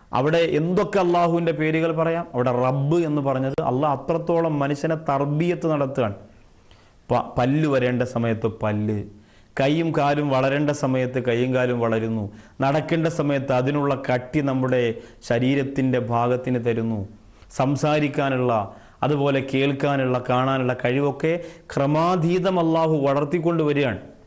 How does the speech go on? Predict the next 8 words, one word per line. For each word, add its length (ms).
അതാണ് 420
തർബിയത്ത് 580
എന്ന് 140
പറഞ്ഞാൽ. 400
ആവശ്യമുള്ളത് 1000
ആവശ്യത്തിന് 560
കൊടുക്കുക. 440
ഇപ്പോൾ 400